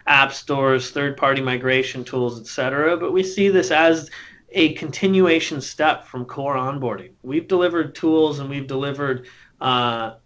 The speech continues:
uh, we've delivered a ton of scenarios from a deployment perspective that you may not need all of the third, uh, level enhanced scenarios.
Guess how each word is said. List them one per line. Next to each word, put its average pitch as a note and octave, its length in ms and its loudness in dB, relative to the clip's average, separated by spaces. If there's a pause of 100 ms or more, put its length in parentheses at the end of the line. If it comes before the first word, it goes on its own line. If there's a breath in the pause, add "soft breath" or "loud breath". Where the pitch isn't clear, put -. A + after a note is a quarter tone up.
(140)
uh, B2 260 -6
we've C#3 180 -6
delivered C#3 480 -2
a B2 60 -2
ton D#3+ 260 -2
of C3+ 100 -4
scenarios C3 800 0
from B2+ 200 -6
a B2 60 -2
deployment C3 540 -2
perspective C3+ 800 0
that B2+ 220 4 (260 loud breath)
you D#3 140 2
may D#3+ 160 6
not C3+ 260 4
need C3+ 400 2
all A#2 300 0
of B2+ 160 -4
the B2 100 -2
third, C3 720 0
uh, B2 240 -8
level B2+ 560 2
enhanced B2 540 -6
scenarios. A2+ 680 -2